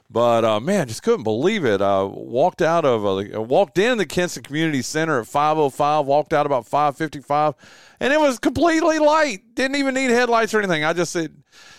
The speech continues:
I know I'm fifty-four. I should be used to this, but hey, it is what it is. Hey, it's Monday, June the nineteenth in the year of our Lord twenty twenty-three.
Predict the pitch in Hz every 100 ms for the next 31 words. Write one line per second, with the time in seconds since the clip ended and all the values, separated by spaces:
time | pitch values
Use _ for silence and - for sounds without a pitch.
0 | - - 160 165 139 120 - 208 190 -
1 | 180 180 156 151 135 131 120 147 160 139
2 | 139 135 - 104 104 110 107 98 104 101
3 | 98 98 95 226 339 294 170 - - -
4 | 262 226 254 320 330 285 254 185 147 151
5 | 269 311 302 277 285 294 254 180 285 302
6 | 240 247 220 208 254 262 226 233 254 233
7 | - 240 254 196 - 240 269 202 - -
8 | 240 294 311